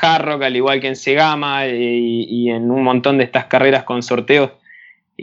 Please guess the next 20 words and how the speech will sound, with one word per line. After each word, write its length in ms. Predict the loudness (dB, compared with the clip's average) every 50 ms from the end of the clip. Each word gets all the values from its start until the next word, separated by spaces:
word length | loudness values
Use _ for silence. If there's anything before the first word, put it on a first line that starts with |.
| -12 -8
que 120 | -6 -4
no, 180 | -2 0 2 2
no 160 | 2 2 2
creo 220 | 4 4 4 4
que 80 | 2 0
se 100 | -2 -2
pueda 180 | 0 2 0
hacer 200 | 0 0 -4 -4
mucho 260 | -4 -4 -4 -4 -4 -2
más, 240 | -2 0 0 -2
es, 140 | -4 -6 -4
cada 240 | 0 2 2 2 2
vez 280 | 2 0 -2 -4 -6 -8
será 240 | -4 -2 -2 0
más 140 | 0 -2 -2
difícil 500 | -2 -4 -2 -2 -2 -2 0 -2 -4 -2
correr 380 | 0 2 2 4 4 4 4 2
y, 400 | 2 0 -2 -2 -4 -6 -10 _ _ _ -8
y 180 | -6 -2 0 2
listo. 300 | 2 2 2 -2 -10